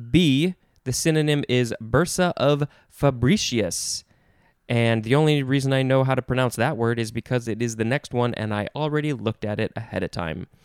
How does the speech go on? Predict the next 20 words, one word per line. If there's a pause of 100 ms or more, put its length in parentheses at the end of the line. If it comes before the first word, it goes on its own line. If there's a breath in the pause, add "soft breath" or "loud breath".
(260 soft breath)
And
then
bursal (260 soft breath)
is
an
adjective. (840)
Um,
so
this
is, (140)
uh,
from, (320 soft breath)
um,
Middle
Latin.
It
means
bag
or
purse,